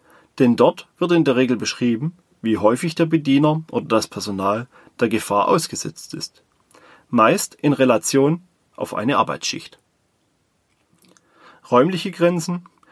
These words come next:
bezeichnen Angaben zur Stellfläche, Platzbedarf, Bewegungsräume und ähnliche Angaben. Sprich, sie dienen zur besseren Definition, wo eine Maschine aufgestellt werden darf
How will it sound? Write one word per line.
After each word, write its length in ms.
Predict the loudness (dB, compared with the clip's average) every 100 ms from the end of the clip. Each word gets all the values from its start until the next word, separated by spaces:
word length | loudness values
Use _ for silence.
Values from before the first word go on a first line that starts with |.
| _ -6
bezeichnen 520 | -2 2 2 2 0
Angaben 520 | 0 4 4 4 2
zur 140 | -4
Stellfläche, 800 | -4 0 0 2 0 0 -2 -8 -8
Platzbedarf, 760 | -8 -8 -6 -4 0 0 -2 -12 _ _ _ -10
Bewegungsräume 840 | -2 0 0 -4 -2 -2 0 -2 -6 -10
und 140 | -6
ähnliche 440 | 0 0 0 -2 -6
Angaben. 460 | -8 -8 -8 -10 -18 _ _ _ _ -20 -16
Sprich, 420 | -8 -2 -2 -2
sie 180 | -4 0
dienen 240 | 2 2
zur 120 | 2 -2
besseren 340 | -2 -2 0
Definition, 800 | 0 -2 -4 -2 0 0 0 -6 _ _ _ -20 -20 _ -6
wo 260 | 2 4
eine 180 | 6 4
Maschine 460 | 4 2 2 0 0
aufgestellt 500 | -2 -2 -4 -2 -2
werden 260 | -4 -6
darf 440 | -2 0 0 -2